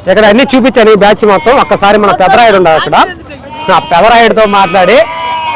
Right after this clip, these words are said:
ఓ పెదరాయుడా, ఓ పెదరాయుడు, నేను ఈరోజు స్పెషల్గా నీ కోసం వీడియో తీస్తా. మేసం తెప్పు. బా, సిగరెట్ అది, బీడీ, బీడీ అది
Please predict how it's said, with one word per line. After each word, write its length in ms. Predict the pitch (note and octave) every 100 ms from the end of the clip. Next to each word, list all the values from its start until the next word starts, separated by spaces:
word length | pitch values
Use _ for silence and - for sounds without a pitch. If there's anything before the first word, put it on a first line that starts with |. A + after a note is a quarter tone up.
| D#4 D#4 - - - - - - - - - - - - A#3
ఓ 60 |
పెదరాయుడా, 600 | C4+ C4 C#4+ D4+ C#4+ G#3 D3+ F5+ G5 F#5+ E5+ D5+ D5+ D5 D5 - - G#3+
ఓ 200 | G3 A3+
పెదరాయుడు, 580 | A#3+ B3 C4+ C#4 C4+ D#4+ D#4+ C4 - F3+
నేను 220 | A#3 B3+
ఈరోజు 540 | A#3+ B3+ C4+ C#4 C#4
స్పెషల్గా 560 | - A3+ G#3 C#4 C4+ C#4+
నీ 140 | B3+
కోసం 280 | A3+ A#3 B3
వీడియో 180 | A3+ A3+
తీస్తా. 420 | F#3+ F3 F#3 A3 - - - C4 - - - E4 B5 B5 A#5+ D#4+ D#4+ D#4 D#4+ G#4 C#5 - - -
మేసం 340 | G3 G#3 A#3+
తెప్పు. 520 | G#3 G#3 A#3+ C4+ - B5+ B5+ B5+ E4+ E4 - A#5 A5+ - - F5+ - -
బా, 280 | G3 F3+
సిగరెట్ 420 | C3 B3 C#4 C#4+ C4
అది, 100 | A3
బీడీ, 360 | A#3 C#4 C#4
బీడీ 280 | G#3+ C4 C#4
అది 340 | C4 C#4 F4